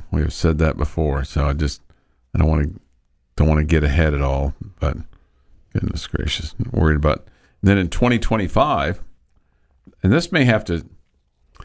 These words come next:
this may, well, this was, here you go. Uh, you, you play U A P B Golden Lions.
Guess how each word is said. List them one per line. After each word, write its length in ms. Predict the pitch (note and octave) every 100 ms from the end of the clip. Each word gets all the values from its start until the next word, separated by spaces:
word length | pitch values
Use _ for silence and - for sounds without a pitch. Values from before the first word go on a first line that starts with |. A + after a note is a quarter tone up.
| _ _ _ -
this 300 | A2+ A#2+ -
may, 200 | A2 G2+
well, 180 | C3+ E3+
this 180 | F#3
was, 240 | C3 G2 - -
here 200 | A2 C3
you 280 | F#2+ E2+ G#2+ D#3
go. 80 | F#2+ F#2 F2+
Uh, 20 | F2
you, 200 | G2 G2+
you 140 | G#2 G2+
play 420 | - G2+ F#2 - _ _ _
U 480 | - G2+ C#3 E3+ E3+
A 380 | - C3 C#3 C#3+
P 500 | C3+ - - C#3 C3
B 580 | B2 A#2 A2 A2 A2 G#2 - _ _ _ _ _ _ _ _ G2
Golden 340 | G#2+ A#2 G#2+ G2+
Lions. 580 | G2+ F#2+ D2 - -